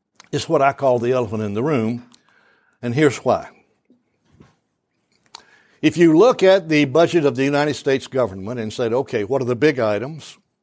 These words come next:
The number one item, there it is, the first item, is the trillion dollars Social Security benefits. So Social Security is your big item in the budget. Second biggest item is health care.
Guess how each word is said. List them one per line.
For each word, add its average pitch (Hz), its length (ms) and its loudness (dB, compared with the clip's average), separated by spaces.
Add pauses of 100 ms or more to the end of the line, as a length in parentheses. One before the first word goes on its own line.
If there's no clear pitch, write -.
(640)
The 143 100 0
number 214 280 6
one 190 220 2
item, 156 400 4
there 151 200 4
it 143 80 4
is, 131 360 2
the 131 60 -10
first 147 340 -2
item, 139 380 2
is 131 160 -6
the 131 80 -6
trillion 135 460 0
dollars 123 460 0
Social 135 380 -4
Security 113 480 -2
benefits. 87 840 -14 (1120)
So 113 240 -4
Social 139 420 0
Security 135 480 0
is 117 140 -4
your 131 120 -2
big 156 360 2
item 135 380 0
in 131 140 -8
the 127 80 -10
budget. 110 380 -10 (840)
Second 208 460 0
biggest 190 360 0
item 190 320 -6
is 175 160 -6
health 131 340 -2
care. 95 340 -12